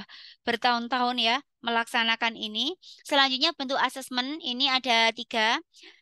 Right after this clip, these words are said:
eh, karena memang dalam proses pendidikan kita menggunakan belum taksonomi ya Bapak Ibu, kognitif, intelektual, afektif, sikap atau etika, kemudian psikomotorik itu terkait dengan keahlian atau kemampuan,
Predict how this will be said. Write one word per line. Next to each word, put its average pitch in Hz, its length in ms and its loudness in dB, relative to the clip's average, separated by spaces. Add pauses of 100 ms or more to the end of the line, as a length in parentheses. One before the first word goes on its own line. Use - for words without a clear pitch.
(140)
eh, 254 160 4
karena 269 320 0
memang 269 240 -2
dalam 233 240 0
proses 233 320 -8
pendidikan 233 480 -4
kita 240 240 -4 (320)
menggunakan 220 720 -4
belum 233 240 -6
taksonomi 233 560 -2
ya - 20 -2
Bapak 247 300 -4
Ibu, 330 120 -10 (120)
kognitif, 226 560 -8 (160)
intelektual, 233 560 -2 (320)
afektif, 226 480 -6
sikap 226 480 -4
atau 220 240 -4
etika, 226 400 -6 (480)
kemudian 240 560 -2
psikomotorik 226 640 -4
itu 226 240 -10
terkait 220 400 -2
dengan 214 320 -4
keahlian 226 480 0 (420)
atau 220 160 -4
kemampuan, 226 640 0